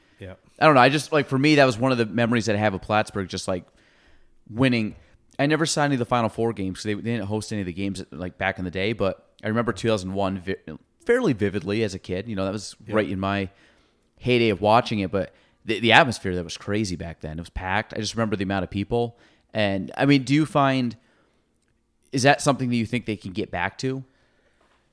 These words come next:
Speaker 1: I think so. I think we need to do some work.
Speaker 2: Yeah.
Speaker 1: You know, I think we need to do some work in the community. I think we need to, you know, there's talk about maybe restructuring the,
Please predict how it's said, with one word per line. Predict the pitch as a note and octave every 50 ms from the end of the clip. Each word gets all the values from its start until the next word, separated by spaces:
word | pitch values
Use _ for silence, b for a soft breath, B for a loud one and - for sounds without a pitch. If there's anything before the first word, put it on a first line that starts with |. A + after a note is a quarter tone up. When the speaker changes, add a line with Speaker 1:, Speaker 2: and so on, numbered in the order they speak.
| _
Speaker 1:
I | - D3+ E3
think | - A#3 G#3+ -
so. | - D#3 D3 E3 E3
I | D3+ B2+
think | - C#3+ C#3+
we | C#3+ C3+
need | C3 C3 B2+ A#2
to | A2+
do | G#2+ B2
some | A2+ - G#2 F2+
work. | F#2+ A2+ C#3+ D#3+ D3 - - - - - -
Speaker 2:
Yeah. | A2 A2 F#2+ F#2 F2 - _ _ _ _ _ -
Speaker 1:
You | D3
know, | B2 A2+ A2 A2+ A2+
I | A2
think | - B2+ A2+ A2+
we | B2 A#2+
need | A#2 A2+ A2 A2 F#2+ G#2
to | A2+
do | G#2+
some | - - F#2 F#2+
work | G2+ G#2 F#2+ -
in | G2+ F#2+
the | F#2
community. | - _ - C3 C3 C3 B2+ B2 B2+ B2+ B2 A#2
I | G#2+
think | F#2+ - G#2+ - -
we | G#2+ G#2
need | G2+ G#2 G2 F#2+
to, | G2 F#2 F#2+ F#2 F2 E2+ b b b b b b b b b b -
you | G#2
know, | F#2+ F#2+
there's | F#2+ F#2 -
talk | - A2 G#2 G2+ - -
about | F2 G2 F#2+ F#2+ G#2
maybe | G2+ G2+ G2 G2 F#2+ F#2
restructuring | F2+ G2 G2+ F#2 - - A2 G#2 G2+ - - G#2 G2+ G2 F#2
the, | F2+ F2+